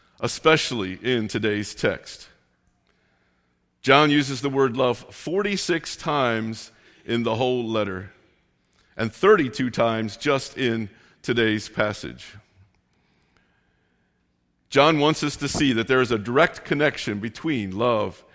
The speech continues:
and God. And the question he answers this morning is,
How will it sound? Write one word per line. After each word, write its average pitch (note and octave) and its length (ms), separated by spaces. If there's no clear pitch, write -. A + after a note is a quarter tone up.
and G2+ 440
God. G2 420
And A#2+ 100
the B2 60
question D#3+ 400
he C#3+ 160
answers C3+ 320
this B2+ 200
morning D3+ 300
is, A#2+ 240